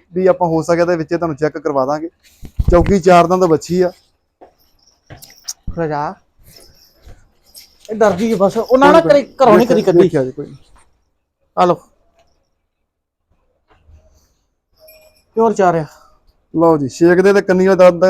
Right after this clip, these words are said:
Speaker 1: ਦੋਸਤੋ ਤੁਸੀਂ ਦੇਖ ਰਹੇ ਜੀ, ਬਿਲਕੁਲ ਦੁੱਧ ਦੰਦ ਆ। ਚੌਗ ਦੇ ਦੰਦ ਜਿਹੜੇ ਦੋਸਤੋ ਬਰਾਬਰ ਕਰ ਗਈ ਹੈ, ਠੀਕ ਆ। ਸੋ ਚੰਗੀ ਵੱਛੀ ਆ, ਨਵੀਂ ਆ, ਠੀਕ ਆ ਜੀ। ਤੇ ਪਹਿਲਾਂ ਵੱਛੀ ਸੂਈ ਆ, ਮਗਰ ਬੱਚਾ ਮੇਲ ਕਾਫ ਆ।
Speaker 2: ਇੱਕ ਤਾਂ ਉਹਨਾਂ ਪਾ ਸੰਗਾ ਰੱਖਿਆ ਇਹਨੂੰ।
Speaker 1: ਅੱਛਾ।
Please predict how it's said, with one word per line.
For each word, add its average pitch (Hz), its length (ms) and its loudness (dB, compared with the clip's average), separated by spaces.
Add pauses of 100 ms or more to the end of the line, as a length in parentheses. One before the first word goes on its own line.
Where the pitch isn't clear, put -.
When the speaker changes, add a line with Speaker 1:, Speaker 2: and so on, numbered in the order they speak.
(160)
Speaker 1:
ਦੋਸਤੋ 170 220 -4
ਤੁਸੀਂ 165 200 -4
ਦੇਖ 139 200 0
ਰਹੇ 147 120 -2
ਜੀ, 156 60 -4
ਬਿਲਕੁਲ 160 320 -6
ਦੁੱਧ 151 200 -4
ਦੰਦ 156 200 -4
ਆ। 160 60 -10 (520)
ਚੌਗ 190 320 6 (300)
ਦੇ 170 100 -2
ਦੰਦ 170 180 2
ਜਿਹੜੇ 180 160 4
ਦੋਸਤੋ 175 240 2
ਬਰਾਬਰ 160 320 2
ਕਰ 147 180 0
ਗਈ 139 120 -6
ਹੈ, 139 40 -4
ਠੀਕ 147 180 -8
ਆ। - 40 -6 (1120)
ਸੋ 196 60 4
ਚੰਗੀ 202 300 4
ਵੱਛੀ 233 320 4
ਆ, 233 80 6
ਨਵੀਂ 208 380 4
ਆ, 214 80 4
ਠੀਕ 196 140 0
ਆ 208 60 6
ਜੀ। 202 120 0 (300)
ਤੇ 190 180 4
ਪਹਿਲਾਂ 214 380 0
ਵੱਛੀ 202 220 0
ਸੂਈ 185 220 0
ਆ, 208 60 4
ਮਗਰ 190 280 2
ਬੱਚਾ 185 300 0
ਮੇਲ 170 260 -2
ਕਾਫ 151 300 0
ਆ। 127 80 -10 (220)
Speaker 2:
ਇੱਕ 226 180 0
ਤਾਂ 254 80 4
ਉਹਨਾਂ 262 160 4
ਪਾ 214 220 4
ਸੰਗਾ 208 240 0
ਰੱਖਿਆ 190 340 0
ਇਹਨੂੰ। 180 200 -4 (320)
Speaker 1:
ਅੱਛਾ। 160 280 2